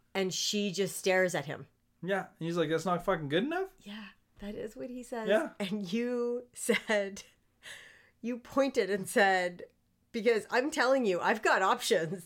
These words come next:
Speaker 1: There is a goose-bumped nudie girl who had me shaking hands with her boobs down by the river just a few minutes ago.
Speaker 2: That's right. Like, you better, like, come on, that's some good stuff. Like, he
Speaker 1: Yeah.
Speaker 2: had, he has options.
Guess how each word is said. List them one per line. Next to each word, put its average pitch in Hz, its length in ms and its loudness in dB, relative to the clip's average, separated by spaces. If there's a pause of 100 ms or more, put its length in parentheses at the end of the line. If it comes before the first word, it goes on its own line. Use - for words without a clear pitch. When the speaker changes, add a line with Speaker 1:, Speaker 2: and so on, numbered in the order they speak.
Speaker 1:
There 262 300 4
is 208 300 -2
a 196 140 2 (140)
goose-bumped 226 840 -2
nudie 233 400 0
girl 165 360 0 (100)
who 233 200 0
had 214 260 2
me 196 160 -4
shaking 220 600 -6
hands 202 500 -4 (400)
with 247 240 2
her 226 120 6
boobs 208 560 -4
down 220 260 2
by 196 140 4
the 190 120 -2
river 170 420 -2 (200)
just 339 280 0
a 330 120 -4
few 294 200 -4
minutes 254 340 4
ago. 180 240 -4
Speaker 2:
That's 240 220 0
right. 370 400 6 (480)
Like, 202 180 4
you 262 100 2
better, 269 300 8
like, 220 240 4
come 359 160 2
on, 339 160 6
that's 247 220 4
some 285 180 4
good 226 220 4
stuff. 311 380 4
Like, 202 180 6
he 254 240 0
Speaker 1:
Yeah. 262 60 0
Speaker 2:
had, 240 400 2
he 226 240 0
has 262 240 2
options. 165 640 2